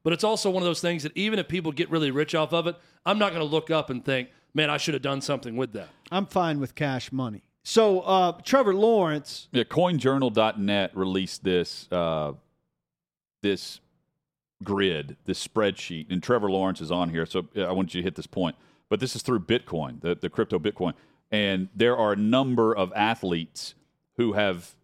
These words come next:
Speaker 3: invested or have had their contract or portion of it turned into or paid through Bitcoin. And
Speaker 2: Yeah.
Speaker 3: this is where Trevor Lawrence comes in.
Speaker 2: Well, at fir-, so Barstool had a headline, "Trevor Lawrence turned his twenty-four million dollar signing bonus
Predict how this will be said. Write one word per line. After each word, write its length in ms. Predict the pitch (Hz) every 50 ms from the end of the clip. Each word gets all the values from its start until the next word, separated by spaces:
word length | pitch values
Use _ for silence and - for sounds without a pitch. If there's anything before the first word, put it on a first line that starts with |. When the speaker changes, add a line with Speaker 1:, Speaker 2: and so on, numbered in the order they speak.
| _ _ _ _ _ -
Speaker 3:
invested 720 | 117 107 104 95 95 120 131 123 - - 127 120 113 110 117
or 400 | 110 107 107 104 101 98 101 - 101
have 220 | 101 101 95 87
had 360 | - 107 120 120 120 120 104 95
their 300 | 101 98 95 92 85 - _ _ _ _ _
contract 600 | - 123 123 127 127 123 - 120 110 107 104 - 107
or 80 | 90
portion 400 | - - 123 127 123 - - 98
of 140 | 90 87 85
it 140 | 87 - _
turned 380 | - - 143 139 135 123 110 -
into 680 | - 117 117 120 113 104 - - 113 107 98 92 92 101
or 100 | 101 92
paid 440 | - - - 135 135 127 117 95 -
through 440 | 101 98 101 98 95 92 87 85 - _ -
Bitcoin. 460 | 120 120 - - - - 62 58 - - _ _ _ _ _ -
And 80 | 107 113
Speaker 2:
Yeah. 40 |
Speaker 3:
this 120 | 127 - -
is 60 | 110
where 100 | 107 113
Trevor 260 | - - 127 104 95 95
Lawrence 260 | 98 98 95 80 -
comes 240 | - 80 76 67 65
in. 200 | 60 57 - - _
Speaker 2:
Well, 160 | 202 233 - - _
at 160 | 214 196 - -
fir-, 160 | 277 240 - - _ _ _ _ 175
so 560 | - - - 190 208 196 - - 247 226 196
Barstool 720 | 156 151 269 302 311 269 - - - 202 180 170 151 139
had 120 | 156 151
a 60 | 139 127
headline, 380 | 151 147 135 143 139 135 135 -
"Trevor 320 | - - 214 190 190 180
Lawrence 460 | 175 175 170 170 165 160 143 - -
turned 380 | - - - 202 202 196 190 135
his 200 | 156 156 - -
twenty-four 540 | - - 240 269 269 247 - - 208 196 180
million 360 | 175 175 170 165 160 156 151
dollar 280 | 151 147 147 147 143
signing 440 | 131 - - 180 175 170 170 160 147
bonus 380 | 127 139 131 135 135 131 -